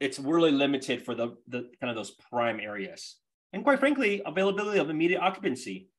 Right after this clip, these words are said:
It also depends, like, if you have specific requirements, you want bigger lots or you want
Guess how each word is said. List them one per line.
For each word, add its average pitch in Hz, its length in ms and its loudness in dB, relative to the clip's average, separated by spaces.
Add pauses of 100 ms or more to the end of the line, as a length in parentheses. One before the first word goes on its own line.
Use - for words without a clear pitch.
(440)
It 131 80 -6
also 190 200 4
depends, 165 340 0
like, 156 160 -2
if 147 140 -10
you 147 80 2
have 151 100 4
specific 160 400 -10
requirements, 147 500 0
you 127 60 -2
want 127 140 -2
bigger 131 200 -2
lots 120 440 2
or 117 80 -4
you 113 120 -4
want 117 380 -2